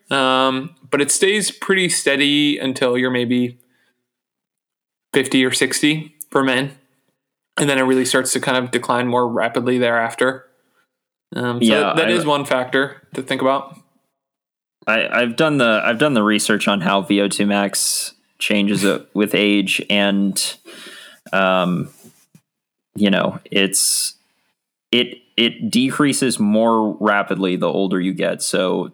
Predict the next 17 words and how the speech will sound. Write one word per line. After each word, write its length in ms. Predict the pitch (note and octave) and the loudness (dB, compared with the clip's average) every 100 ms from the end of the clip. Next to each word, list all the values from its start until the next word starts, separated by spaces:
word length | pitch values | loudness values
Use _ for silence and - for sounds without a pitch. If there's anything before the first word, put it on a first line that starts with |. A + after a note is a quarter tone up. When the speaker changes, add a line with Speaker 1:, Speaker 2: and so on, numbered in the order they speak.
| - | -8
Speaker 2:
it 140 | G2 - | -6 -4
starts 340 | - G#2 - | 0 0 2
off 240 | D3+ G#3 | 0 2
with 140 | G#2+ F#2+ | -2 -2
a 40 | |
slow 340 | - - A#2 A#2 | -2 0 2 2
decrease, 640 | A2+ G2+ A#2 A2 A2 - | 0 0 0 0 0 -4
and 200 | - G2+ | -6 -2
then 100 | G2+ | -2
it 60 | F#2 | -2
gets 220 | F#2+ - | -4 -4
more 360 | G2 G2+ G#2 F#2 | 0 2 2 0
and 100 | G2 | 0
more 240 | G2+ F#2+ | 2 2
and 100 | F#2 | 0
more 260 | F#2 F2+ F2+ | 0 0 2
rapid. 540 | E2+ F2 - - - | 2 0 0 -4 -6